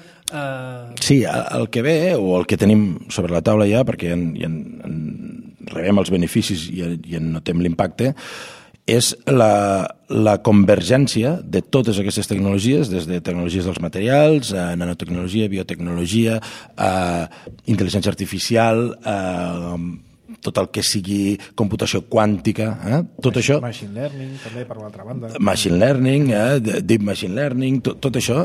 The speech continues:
Speaker 3: I A, tot el que respecta
Speaker 2: Eh, tot això veiem que, que està convergint i a, a sota hi ha, hi ha com una base, un framework, que és la, la digitalització. O sigui, això passa perquè hem pogut digitalitzar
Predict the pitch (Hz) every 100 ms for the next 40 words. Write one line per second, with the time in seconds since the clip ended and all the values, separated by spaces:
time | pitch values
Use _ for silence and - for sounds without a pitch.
0 | - 127 107 - - 104 101 107 107 98
1 | 95 95 _ _ - 92 - 156 147 175
2 | 190 - - 139 165 156 139 - - 123
3 | 117 110 - _ - - - - 117 113
4 | 107 98 95 113 - - 98 98 - -
5 | - - - 98 135 135 135 127 101 95
6 | 87 104 107 101 92 123 101 175 - 92
7 | 95 - 120 117 113 117 - - - 110
8 | 110 - 120 113 95 87 85 92 98 110
9 | 95 85 92 - 80 - - 90 - -
10 | 135 - 127 208 - - - - - -
11 | - 113 110 120 135 113 107 110 101 95
12 | 107 117